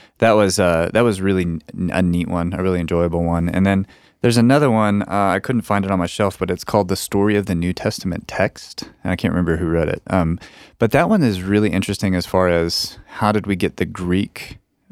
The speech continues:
t-, copies that, or the, the Greek text that we are now translating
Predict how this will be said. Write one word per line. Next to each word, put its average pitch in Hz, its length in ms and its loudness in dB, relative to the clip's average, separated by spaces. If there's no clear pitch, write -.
t-, - 100 -14
copies 117 840 0
that, 104 200 2
or 98 140 0
the, 95 160 0
the 104 140 -2
Greek 104 280 0
text - 420 -4
that 95 120 0
we 92 320 0
are 95 140 2
now 90 120 2
translating 87 1040 0